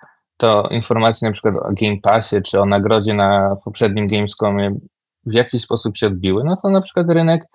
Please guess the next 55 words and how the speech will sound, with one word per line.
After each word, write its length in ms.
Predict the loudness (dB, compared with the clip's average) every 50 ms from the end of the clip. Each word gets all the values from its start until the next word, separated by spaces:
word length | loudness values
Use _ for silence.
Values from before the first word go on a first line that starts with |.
| -20 -20 _ _ -2
giełdowy, 400 | 0 2 4 4 4 2 2 2
no 120 | 0 0 -2
to 120 | -2 0
musi 220 | 0 0 0 0
być 140 | 0 0 0
o 60 | 0
tym 160 | 0 0 -2 -2
komunikowany, 680 | 0 2 2 2 2 2 2 4 4 4 2 0 -2
tak? 240 | 0 0 0 0 -2 -4 _ _ _ _ _ _
To 100 | -6 -4
często 300 | -2 -2 -2 -2 0 0
nie 120 | 0 2 2
są 140 | 2 0
ludzie, 260 | 0 0 0 0 0 -2
którzy 220 | 0 -2 -2 -2
są 200 | -2 -4 -4 -2
sami 300 | 0 0 0 0 0 0
graczami, 520 | 0 0 0 0 0 -2 -2 -2 -4 -6 -6 -8
tylko 220 | -8 -8 -8 -6
którzy 260 | -4 -4 0 0 0
chcą 200 | 0 0 0 0
dobrze 280 | 2 2 0 0 0 0
zainwestować 640 | 2 2 2 0 0 0 0 2 2 2 2 0 0
i 40 | -2
na 80 | -4
tym 180 | -4 -4 -4 0
zarobić. 400 | 2 2 4 2 2 0 -4 -10 _ _ -20 -20 -20 -20 _ -10
Więc 100 | -8 -6
to 100 | -2 0
też 120 | 2 4
jest 160 | 4 2 2 0
kluczowa 420 | -2 -4 -2 0 2 2 4 4
rzecz, 300 | 4 2 0 -2 -4 -10 _ _ _ _ _ _
jakby 180 | -8 -2 0 2
jak 200 | 2 2 2 0
spółki 280 | -4 -4 -4 -4 -2 -4
się 120 | -6 -6
komunikują, 600 | -6 -4 -4 -2 -2 -2 -2 -2 -4 -4 -4 -4 -4
bo 80 | -4 -4
jeśli 220 | -4 -4 -4 -2
w 60 | 0
ogóle 200 | 0 2 2 4
jakby 240 | 4 2 2 2 0
nie 100 | 0 0
odzywasz 380 | 0 0 0 2 2 2 0 -2
się 60 | -2
do 120 | -2 -2
tego 240 | 0 0 2 2 2
rynku, 420 | 2 2 0 -4 -4 -4 -4 -6 -6 _ _ _ _ _ -8
no 80 | -4
to 120 | -2 -2 0
trudno, 340 | 2 2 2 2 2 2
żeby 240 | 2 2 2 0 0
ten 180 | -2 -2 -2 -2
rynek 280 | 0 0 0 0 -2